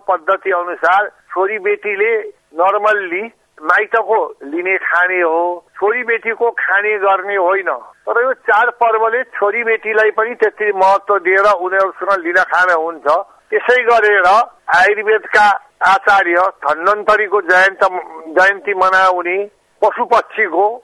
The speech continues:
काग पूजा, कुकुर पूजा, गाई पूजा, गोरु पूजा, किनभने गोरु इत्यादिबाट हाम्रो कृषि कर्मलाई पनि हुने र यो पद्धति चलेर आएको। र देशकाल परिस्थिति अनुसार संस्कृति भनेको चाहिँ कतिले के सम्झन्छन् भनेदेखि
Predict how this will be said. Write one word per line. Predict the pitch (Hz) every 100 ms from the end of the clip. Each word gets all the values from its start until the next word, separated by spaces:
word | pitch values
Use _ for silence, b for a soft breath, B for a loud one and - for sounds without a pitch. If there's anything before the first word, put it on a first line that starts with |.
| _ _ -
काग | 175 190 208 -
पूजा, | 196 190 190 196 254 240 -
कुकुर | 170 185 208
पूजा, | 180 202 185 185 190 190
गाई | 151 175 202 202
पूजा, | 196 180 180 196
गोरु | 160 180 185 196
पूजा, | - 190 170 180 196 _
किनभने | 208 214 208 226 170
गोरु | 190 208 226
इत्यादिबाट | 208 - 208 196 214 208 202
हाम्रो | 202 160 170 202
कृषि | - 196 220
कर्मलाई | 208 196 185 190 190 185
पनि | 185 185
हुने | 165 151 160 214 -
र | 208 233
यो | 247
पद्धति | - 220 185 226 226
चलेर | - 202 190 202
आएको। | 180 160 180 185 185 - 180 151
र | 170 254 - _
देशकाल | 143 233 240 - 240 254 -
परिस्थिति | 214 240 - 233 220 208
अनुसार | 196 208 185 190 143 110 _
संस्कृति | 196 214 - 254 240 262
भनेको | 196 190 208 226
चाहिँ | 220 220 226 202
कतिले | 202 214 214 214
के | 214
सम्झन्छन् | 196 190 185 196 196 180 196 165
भनेदेखि | 151 175 170 160 143 190